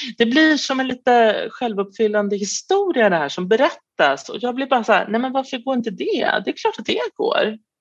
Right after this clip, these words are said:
Det har ju vi gjort i andra länder. Eh, så det är ett område. Sen är det den här, den platta organisationen kontra hierarki. Vad är det som är bra och dåligt?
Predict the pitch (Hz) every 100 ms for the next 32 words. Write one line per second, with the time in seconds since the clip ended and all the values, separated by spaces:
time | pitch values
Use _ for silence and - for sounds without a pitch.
0 | _ _ 214 214 269 262 262 311 220 190
1 | 220 - 233 277 311 226 - - - -
2 | _ _ _ _ - 202 196 233 285 294
3 | - 190 - 151 139 139 - 180 208 214
4 | _ _ _ _ _ _ _ _ - -
5 | - 226 247 294 320 233 185 170 160 160
6 | 175 190 - 202 196 196 190 185 185 -
7 | 175 170 170 165 - 180 165 - 165 165
8 | 165 160 156 - - 190 185 180 180 185
9 | _ _ _ _ _ - 196 180 170 175
10 | 180 170 170 156 170 160 160 170 165 165